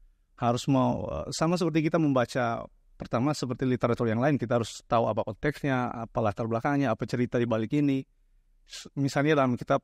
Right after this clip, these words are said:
eh, realnya penulisnya siapa, penerima suratnya, misalnya tadi Pak Wi-, eh, surat-suratnya siapa. Itu kita, Pak, seperti juga Pak Anton suka di khotbah-khotbah, misalnya di Petrus, itu Petrus sedang menulis kepada jemaat, eh, yang tersebar,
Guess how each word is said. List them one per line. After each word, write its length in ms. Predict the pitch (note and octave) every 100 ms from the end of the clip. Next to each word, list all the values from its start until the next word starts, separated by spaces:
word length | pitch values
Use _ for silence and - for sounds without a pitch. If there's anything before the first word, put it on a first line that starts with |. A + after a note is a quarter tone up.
| -
eh, 160 | A#2+
realnya 400 | A#2+ A#2 C3+ C#3 - _ _ _ _ _ _ _ _ _
penulisnya 480 | - B2 A#2+ C#3+ C#3
siapa, 480 | G#2 - A2+ G#2+ - _ _ _ _ _ _ _
penerima 420 | C#3+ C#3 C3 C3+ C3
suratnya, 420 | B2+ B2 - C#3
misalnya 320 | B2 A#2+ A#2+
tadi 160 | A#2 A#2+
Pak 140 | A2
Wi-, 180 | G#2+ -
eh, 400 | - A2 G2+ G2 G2+ _
surat-suratnya 800 | - - A2+ A#2 - B2+ A#2 C3+
siapa. 460 | - G2+ - G#2 - _ _ _
Itu 320 | - C#3 E3
kita, 320 | - C#3+ B2+ B2
Pak, 320 | B2+ A#2+ -
seperti 320 | - C3+ C#3 D3+
juga 180 | D3+
Pak 560 | D3 C3+ B2 - _ _
Anton 320 | C#3 C3+ C#3
suka 560 | C3+ A#2+ B2 A#2 A2 - B2
di 320 | A#2+ A#2 A2+
khotbah-khotbah, 560 | B2 A2+ A#2 A2+ A#2+
misalnya 240 | G#2+ B2+ A#2+
di 80 | A2+
Petrus, 480 | G#2+ C3+ C3+ -
itu 160 | C#3 C3
Petrus 400 | A#2 A2+ C3 C3
sedang 160 | B2 A#2+
menulis 240 | A#2+ A#2+
kepada 320 | - A#2 A#2
jemaat, 320 | A2 A2+ A2+ _ _ _ _ _ _ -
eh, 240 | A#2+ A2+
yang 160 | G#2+ G#2+
tersebar, 480 | - A2 B2+ C3